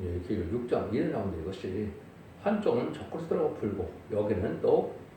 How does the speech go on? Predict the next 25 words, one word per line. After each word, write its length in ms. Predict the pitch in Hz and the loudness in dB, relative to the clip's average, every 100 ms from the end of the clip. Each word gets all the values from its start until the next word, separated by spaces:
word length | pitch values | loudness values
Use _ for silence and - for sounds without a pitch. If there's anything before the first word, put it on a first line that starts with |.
| - | -6
예수님이라고, 840 | 175 - 214 190 185 175 - - - - | -2 -2 2 2 4 4 2 0 -6 -10
심판 540 | - 180 180 180 104 | -6 -2 0 0 0
예수님이라고 500 | 208 214 220 185 156 | 0 2 4 4 2
풀면은 480 | - - - 190 190 | -2 -4 -2 0 -2
그것은 180 | - - | -4 -10
잘못된 500 | - - 101 - 170 | -10 -8 -6 -2 0
것이죠. 400 | 190 - - - - - - - 196 | 0 -2 -8 -10 -10 -16 -18 -8 -6
똑같은 460 | - - - 214 | -2 0 0 2
것입니다. 440 | 170 - 107 101 87 - - - - - - | 2 0 -2 -2 -4 -8 -12 -18 -18 -18 -2
그렇게 320 | 180 214 196 | 2 4 6
알지 400 | - - - 185 | 6 6 2 0
못하는 460 | 180 190 190 117 117 | 0 0 0 0 -2
이유가 340 | 185 175 131 | 0 2 2
바로 160 | 104 92 | 0 -4
뭐냐? 340 | 104 113 - - - - - | 0 -2 -2 -8 -16 -20 -8
이기고 480 | 113 123 117 104 101 | -2 -2 -2 -2 -2
이기려고 560 | - 147 202 208 185 156 | 0 0 4 6 6 4
하더라는 420 | - 98 85 90 | 0 -2 -2 -4
말을 280 | 95 90 - | -4 -4 -4
알지 240 | - 95 | -6 -4
못한 400 | 90 95 107 101 | -4 -4 -2 -2
겁니다. 500 | 120 123 110 82 80 - - - - - - | -2 -2 -2 -2 -4 -8 -14 -18 -20 -20 -6
이긴 380 | 104 104 120 104 | -4 0 0 0
것은 320 | - 101 107 | -4 -6 -6
예수님께서 920 | - - 107 - 101 - - 151 - | -6 -2 -2 -2 -6 -6 0 0 0